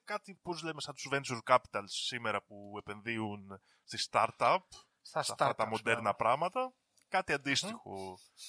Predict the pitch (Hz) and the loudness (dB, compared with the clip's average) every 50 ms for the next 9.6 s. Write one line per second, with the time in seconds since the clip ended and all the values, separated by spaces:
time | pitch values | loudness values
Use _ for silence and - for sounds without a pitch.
0 | - - - - - - 120 - - 127 113 - 107 98 - 104 104 - - 95 | -14 -14 -16 -16 -14 -14 -12 -6 -4 -4 -4 -2 -4 -4 -4 -6 -8 -8 -10 -12
1 | - - - - _ _ _ _ - - _ - 240 277 - - 170 117 98 - | -12 -14 -16 -20 _ _ _ _ -20 -20 _ -10 -8 -2 2 4 4 4 2 -2
2 | _ _ _ _ _ _ _ _ _ - - _ _ _ _ _ - 139 151 - | _ _ _ _ _ _ _ _ _ -20 -20 _ _ _ _ _ 0 2 2 2
3 | - 165 160 156 156 156 156 - - 269 - 285 240 - 185 156 147 135 135 156 | 0 0 0 0 0 -2 -4 -4 -6 -4 -2 -2 0 2 4 4 4 4 2 2
4 | 202 226 - _ _ _ - 139 147 - 156 151 151 170 180 196 202 190 170 175 | 0 -2 -10 _ _ _ -14 -14 -10 -8 -8 -6 -4 -2 -4 -4 -4 -6 -6 -6
5 | 175 165 185 196 196 190 190 190 185 185 175 170 170 160 147 - _ _ _ _ | -6 -6 -8 -10 -10 -10 -12 -12 -12 -12 -12 -12 -14 -16 -18 -20 _ _ _ _
6 | - - - _ _ _ - - - 156 160 175 180 175 - - 156 143 156 165 | -14 -14 -14 _ _ _ -8 -8 -6 -6 -6 -8 -6 -6 -6 -8 -8 -12 -14 -14
7 | 175 180 175 165 156 143 139 131 123 - _ - 123 117 117 - _ _ _ 120 | -14 -12 -8 -6 -6 -4 -4 -6 -6 -10 _ -10 -8 -8 -8 -10 _ _ _ -18
8 | 117 107 - - 160 165 165 - 139 - - 143 - - 127 117 120 117 110 110 | -18 -14 -10 -8 -6 -6 -6 -6 -8 -12 -12 -12 -10 -10 -10 -8 -8 -6 -4 -4
9 | 101 - - - - - 110 101 98 104 127 | -6 -6 -10 -16 -10 -6 -2 -2 -2 -2 -4